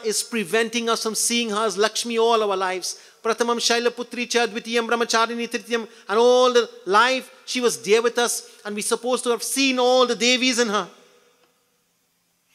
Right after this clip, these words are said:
Then the Lakshmi comes in the home as the wife. That is the wife, the home of the husband now. So this Saguna Brahman, this form, God of, with form, is in our hearts, in our homes, in our lives,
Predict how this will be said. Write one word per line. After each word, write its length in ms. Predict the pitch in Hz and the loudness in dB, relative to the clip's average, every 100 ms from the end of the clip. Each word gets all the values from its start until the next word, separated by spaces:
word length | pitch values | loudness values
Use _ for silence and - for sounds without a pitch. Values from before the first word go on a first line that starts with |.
| _ _ | _ _
Then 400 | 202 254 269 269 | 0 2 0 -2
the 80 | 240 | -2
Lakshmi 340 | 262 - 269 | -2 -4 -8
comes 220 | 254 269 254 | -4 -4 -2
in 60 | |
the 100 | 254 | -2
home 240 | 220 262 262 | 0 2 2
as 120 | 214 | 2
the 100 | 240 | 2
wife. 420 | 226 226 220 - - _ _ _ - | 2 0 -6 -20 -20 _ _ _ -12
That 140 | 202 | -6
is 100 | 226 | -4
the 160 | 226 208 | -2 -2
wife, 340 | 202 233 233 - - | 0 -2 -4 -12 -6
the 100 | 185 | 0
home 180 | 233 247 | 4 4
of 100 | 220 | 2
the 80 | |
husband 360 | 214 240 247 285 | 2 2 2 2
now. 220 | 226 196 - - _ _ _ _ _ _ _ _ _ _ _ _ _ - - | 2 -2 -10 -20 _ _ _ _ _ _ _ _ _ _ _ _ _ -20 -6
So 120 | 277 | 0
this 260 | 269 - | 2 4
Saguna 360 | 277 262 370 330 | 2 4 2 4
Brahman, 440 | 269 294 240 151 - - _ _ | 2 0 -2 -4 -12 -20 _ _
this 260 | 170 - - | -8 -6 -8
form, 640 | - - 320 330 320 220 | -16 -2 2 4 4 6
God 240 | 220 294 285 | 4 4 0
of, 300 | 240 - 165 | -6 -10 0
with 180 | 220 | 0
form, 380 | - 226 262 320 - - | 2 2 4 2 -6 -2
is 240 | 226 - 254 | -2 0 0
in 260 | 320 311 202 | 0 0 -4
our 240 | 214 208 180 | -2 -2 -2
hearts, 440 | 196 208 226 - | -2 -2 -2 -2
in 100 | 233 | 0
our 160 | 214 208 | 2 4
homes, 420 | 254 311 330 254 | 6 6 6 0
in 80 | 254 | 0
our 160 | 214 196 | 2 2
lives, 520 | 202 202 202 196 | 2 2 0 -2